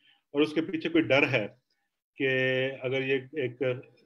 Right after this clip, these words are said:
मजबूत लॉ बन गया तो शायद हमें जो है ना वो उसमें कोई मसला होगा या कोई मुश्किल पेश आएगी। तो मेरे ख्याल है उसके लिए आपने एक बड़ी अच्छी तजवीज़ दी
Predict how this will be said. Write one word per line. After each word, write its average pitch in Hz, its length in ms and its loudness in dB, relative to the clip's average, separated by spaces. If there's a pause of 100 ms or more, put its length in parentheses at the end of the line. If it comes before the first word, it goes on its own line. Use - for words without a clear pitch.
(280)
मजबूत 135 380 -4
लॉ 131 160 2
बन 123 240 -2
गया 131 140 0
तो 127 120 -4
शायद 120 260 -4
हमें 120 220 -6
जो 117 100 -6
है 117 60 -6
ना 120 140 -8
वो 117 160 -6
उसमें 113 260 -10
कोई 127 360 -8
मसला 113 300 -8
होगा 110 260 -4
या 113 120 -4
कोई 107 180 -10
मुश्किल 110 260 -12
पेश 110 280 -10
आएगी। 107 260 -8
तो - 500 -14
मेरे 165 140 4
ख्याल 185 140 2
है 190 60 6
उसके 185 200 2
लिए 190 140 6
आपने 165 360 2
एक 165 120 0
बड़ी 160 140 6
अच्छी 160 200 4
तजवीज़ 151 420 2
दी 147 240 2